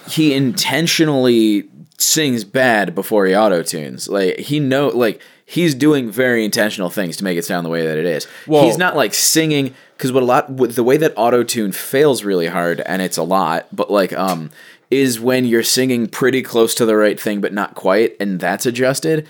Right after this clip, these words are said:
Speaker 2: Mm-hmm.
Speaker 1: because then it sounds, um, you kinda hit this uncanny valley thing. If it sounds pretty close to what your voice would sound like, but not exactly right, and, and as I understand it, he, he,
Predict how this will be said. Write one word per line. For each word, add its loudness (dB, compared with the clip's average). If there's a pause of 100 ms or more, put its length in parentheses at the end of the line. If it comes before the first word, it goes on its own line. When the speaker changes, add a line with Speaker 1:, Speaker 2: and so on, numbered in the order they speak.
Speaker 2:
Mm-hmm. -8 (280)
Speaker 1:
because 0
then 2
it -4
sounds, 0 (360)
um, -2
you -6
kinda 0
hit -2
this 0
uncanny -4
valley 2
thing. -6
If -10
it -6
sounds -2
pretty -2
close 0
to -4
what 0
your 2
voice 2
would -4
sound 0
like, 2
but -2
not 0
exactly -2
right, -2 (480)
and, 0
and 0
as 0
I 4
understand 0
it, 0
he, -4
he, -2